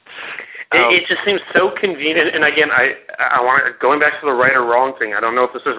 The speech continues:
Speaker 1: right or wrong for the Wizards to do this, because, but it certainly seems very convenient that this is a team that is certainly underachieving and needs to be told in order to move on. And, oh, hey, look, this happens, and maybe we can void his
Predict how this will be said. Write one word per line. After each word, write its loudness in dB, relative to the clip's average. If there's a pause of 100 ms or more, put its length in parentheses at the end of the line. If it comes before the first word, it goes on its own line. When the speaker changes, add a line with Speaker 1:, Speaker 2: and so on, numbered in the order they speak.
Speaker 1:
right 4
or 2
wrong 0
for -20
the -20
Wizards -14 (120)
to -20
do -20
this, -4 (100)
because, -4 (480)
but 2
it 0
certainly 2
seems -2 (180)
very 0
convenient -2
that 0
this -6
is -20
a -8
team -4
that 2
is -4
certainly 0
underachieving 2
and -6
needs -6 (120)
to -10
be -12 (200)
told -4 (200)
in -10
order -2
to -10
move -4
on. 0 (460)
And, 2
oh, 2
hey, 2
look, -2
this 0
happens, 0
and -12
maybe -2
we -2
can -6
void 2
his -6